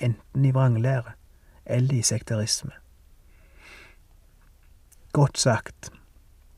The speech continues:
Er det ikke sant at Jesus var sant menneske? Visst var han det. Og de som understrekte det, understrekte en helt fundamental sannhet i Guds ord.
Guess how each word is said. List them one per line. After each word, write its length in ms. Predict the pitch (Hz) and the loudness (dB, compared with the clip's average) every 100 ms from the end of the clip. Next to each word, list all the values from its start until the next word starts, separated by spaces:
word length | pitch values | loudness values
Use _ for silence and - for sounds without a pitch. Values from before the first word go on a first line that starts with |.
| - - - - - - - - - - | -20 -20 -20 -20 -20 -20 -20 -20 -18 -12
Er 140 | 165 | -2
det 120 | 151 | 0
ikke 120 | - | 0
sant 640 | 143 147 160 - - - - _ _ - | 0 2 0 -4 -20 -20 -20 _ _ -8
at 180 | 127 - | -6 0
Jesus 400 | 131 139 131 - | 0 0 -4 -4
var 80 | 117 | -2
sant 320 | - 143 135 | 0 2 2
menneske? 480 | 131 131 151 - - - - _ - _ - - _ - - _ _ - - | 2 2 -2 -6 -10 -14 -20 _ -20 _ -20 -20 _ -20 -20 _ _ -20 -6
Visst 260 | 113 - - | -2 0 4
var 60 | |
han 160 | 143 135 | 6 6
det. 220 | 113 78 - - - - - - - - - - - | 4 -2 -6 -16 -20 -20 -20 -20 -20 -20 -20 -20 -6
Og 100 | 131 | 4
de 140 | 143 | 6
som 220 | 165 156 | 8 10
understrekte 600 | 139 156 160 - 131 - | 10 8 6 4 2 2
det, 280 | 117 127 165 - | 2 2 2 -2
understrekte 640 | - 131 143 - 143 - | 0 4 4 2 -2 -2
en 100 | 117 - | -4 0
helt 360 | 135 185 - - | 2 0 -2 -4
fundamental 680 | 143 131 127 117 - 123 135 | 0 2 4 2 2 0 2
sannhet 460 | - 117 120 123 - - - | 2 2 2 0 -4 -14 -8
i 100 | 120 | -4
Guds 260 | 113 - - | -4 -4 -6
ord. 280 | - - | -8 -14